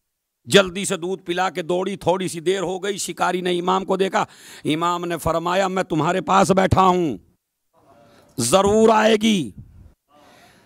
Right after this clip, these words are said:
ये हैवान है, इंसान नहीं है।" अरे जुमला कह दिया मैंने भाई, हैं? इंसान मुखालिफत कर सकता है, हैवान मुखालिफत नहीं कर सकता।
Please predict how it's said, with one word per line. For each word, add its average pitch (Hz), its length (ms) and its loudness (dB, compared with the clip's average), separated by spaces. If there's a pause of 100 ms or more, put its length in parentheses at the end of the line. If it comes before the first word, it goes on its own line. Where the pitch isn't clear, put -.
(280)
ये 214 220 2
हैवान 180 600 2
है, 202 280 0
इंसान 208 520 2
नहीं 240 280 -2
है।" 220 280 -2 (1700)
अरे 127 180 -4
जुमला 165 420 0
कह 160 200 -4
दिया 170 200 0
मैंने 156 240 -2
भाई, 156 180 -2
हैं? 247 300 0 (680)
इंसान 208 440 4
मुखालिफत 214 480 0
कर 226 160 0
सकता 233 380 -2
है, 208 140 2
हैवान 220 260 -2
मुखालिफत 220 580 0 (920)
नहीं 196 180 2
कर 254 160 -2
सकता। 254 460 2